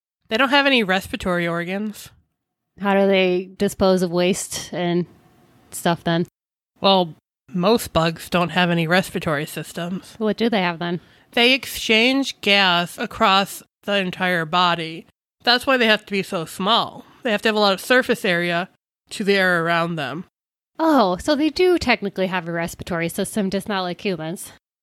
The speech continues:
Speaker 1: Sorry, they have no respiratory organs.
Speaker 2: Oh, okay.
Speaker 1: And that's why bugs can only get so large on Earth.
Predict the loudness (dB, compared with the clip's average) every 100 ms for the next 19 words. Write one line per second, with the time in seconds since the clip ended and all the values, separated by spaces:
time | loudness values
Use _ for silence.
0 | _ -4 -2 -2 -2 0 2 4 4 2
1 | 0 -6 0 2 2 2 2 2 0 -4
2 | -8 -10 -6 2 4 4 4 0 0 -2
3 | -4 -8 -14 _ _ _ _ _ _ -4
4 | 0 4 4 2 -2 -4 -2 -2 -4 -4
5 | -6 -8 _ _ _ _ _ _ _ 4
6 | 4 4 2 -6 -4 0 2 0 0 -2
7 | -4 -6 0 2 2 0 0 2 2 0
8 | -4 -6 -4 -2 -2 -2